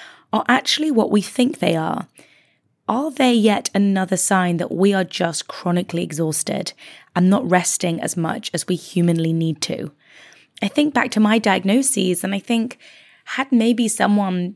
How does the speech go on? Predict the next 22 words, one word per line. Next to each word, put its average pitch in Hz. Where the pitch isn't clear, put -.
told 214
me 175
just -
to -
focus 202
on 165
resting, -
perhaps 262
my 247
recovery 214
would 175
have 165
looked 175
different. -
In 247
our 302
culture 196
of 165
always 208
on, 185
hyper -
competition, 190